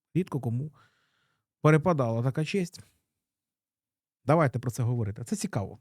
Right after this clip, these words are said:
насправді. Останнім часом все більше впливу набуває держсекретар Марко Рубіо.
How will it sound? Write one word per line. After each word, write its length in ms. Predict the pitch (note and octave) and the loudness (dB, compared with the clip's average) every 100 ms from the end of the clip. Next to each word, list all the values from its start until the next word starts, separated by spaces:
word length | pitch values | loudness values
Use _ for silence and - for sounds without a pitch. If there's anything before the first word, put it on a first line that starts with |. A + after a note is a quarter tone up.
| _ | _
насправді. 420 | - - G2 - _ _ - _ _ _ _ _ - | -16 -8 -8 -8 _ _ -20 _ _ _ _ _ -6
Останнім 320 | C3+ F3 E3 | 0 2 4
часом 260 | F#3 G#3 D#3+ | 4 2 0
все 140 | - | 0
більше 520 | B2+ D#3 C3 - A#2 A2 - | 0 2 0 2 0 -2 -12
впливу 480 | - - D3+ G3+ F3 | -16 0 0 2 0
набуває 400 | A#2+ A2+ C#3+ C#3 | 0 2 2 2
держсекретар 560 | A#2 A2 G#2+ A2+ C3 B2 | 0 -2 -2 0 2 2
Марко 260 | B2 D3+ | 2 2
Рубіо. 380 | D3 G#2+ E2+ | 2 0 -4